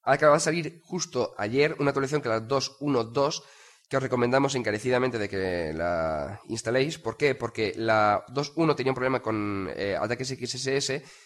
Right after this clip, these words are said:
y la u-, última versión, que era, era la dos uno uno, también tenía un fallo, un agujero de seguridad que permitían acceder a tu sistema. Actualizarlo, porque podéis quedaros sin vuestro blog, sin vuestras contraseñas y sin nada.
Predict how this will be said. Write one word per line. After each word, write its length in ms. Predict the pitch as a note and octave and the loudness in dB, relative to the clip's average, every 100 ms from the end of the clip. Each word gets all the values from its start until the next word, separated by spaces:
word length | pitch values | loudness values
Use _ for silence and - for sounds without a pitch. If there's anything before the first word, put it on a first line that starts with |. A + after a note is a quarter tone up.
| _ _ _ C#3 | _ _ _ -6
y 300 | D#3+ - - | -6 -8 -10
la 280 | B2 B2 B2 | -2 2 4
u-, 300 | A#2+ A#2+ - | 2 -2 -6
última 300 | D3+ D#3 D#3 | -6 0 4
versión, 260 | D3+ D#3 C3+ | 4 2 0
que 60 | |
era, 320 | B2 A2+ A2 - | 0 2 0 0
era 160 | C3+ | 2
la 160 | A#2 A2 | 4 2
dos 280 | G#2+ B2 - | 0 -2 0
uno 180 | D#3+ D3+ | 4 6
uno, 360 | E3 E3 F3 | 6 4 2
también 340 | F3 B2+ B2+ C3 | 2 0 0 0
tenía 500 | C3 C3 C3 C#3 - | 2 4 6 4 -2
un 360 | C3 B2+ B2 A#2+ | -6 -2 -2 -2
fallo, 280 | B2 A#2+ A#2+ | -2 -2 0
un 500 | B2+ B2 A#2+ A#2 G#2+ | 0 0 0 0 0
agujero 300 | A2+ A2+ B2+ | -2 0 -2
de 80 | B2 | 0
seguridad 400 | B2+ B2+ C#3 C#3 | -2 -2 -4 -4
que 80 | |
permitían 560 | B2 A2+ A2 A2+ A#2+ C#3 - - - | -4 -4 -4 0 0 -2 -10 -14 -6
acceder 380 | A2+ A#2 A2+ | -4 -2 0
a 60 | A#2+ | 0
tu 80 | A#2 | -2
sistema. 460 | A2 A2+ G#2+ G2 - - _ _ _ _ _ _ _ _ _ - | -8 -4 -2 -2 -6 -20 _ _ _ _ _ _ _ _ _ -6
Actualizarlo, 880 | C3 C3 C3 C3 D#3 D#3 E3 G#3+ - _ _ _ | -4 -2 -2 4 4 4 2 0 -4 _ _ _
porque 680 | - A2+ A2 A#2 G#2+ - _ _ _ _ _ | -6 -4 0 0 0 -4 _ _ _ _ _
podéis 260 | B2 B2 B2+ | -4 -2 0
quedaros 260 | B2+ A#2+ | 0 0
sin 100 | C3+ | 0
vuestro 200 | B2+ C3 | -2 0
blog, 200 | C3 D#3+ | 0 0
sin 180 | D#3 C3+ | 0 0
vuestras 200 | B2 A#2+ | 0 -4
contraseñas 600 | B2 A#2+ A2+ B2+ B2+ B2 | -4 -4 -4 -4 -4 -4
y 80 | B2 | -8
sin 240 | - G2 | -8 -4
nada. 360 | G#2 F#2 F2 | -2 -2 -6